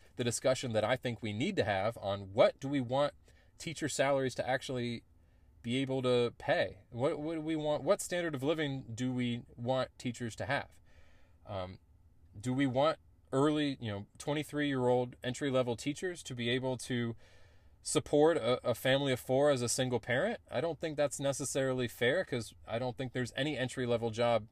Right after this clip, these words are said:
out there anywhere that's able to do that. And this may not be popular to say, but there's also no evidence that teachers get more effective after, say, year seven or eight,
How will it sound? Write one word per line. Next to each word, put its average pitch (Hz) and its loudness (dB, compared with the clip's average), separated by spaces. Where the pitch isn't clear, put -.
out 131 0
there 120 2
anywhere 123 -4
that's 98 -4
able 104 -4
to 92 -6
do 90 -10
that. 87 -8
And 131 0
this 156 -2
may 156 0
not 170 0
be 151 -2
popular 143 -2
to 123 -4
say, 156 0
but 113 -2
there's 123 -2
also 127 2
no 170 2
evidence 139 2
that 120 0
teachers 147 -2
get 151 0
more 139 4
effective 120 2
after, 117 0
say, 123 0
year 117 0
seven 113 2
or 113 2
eight, 165 4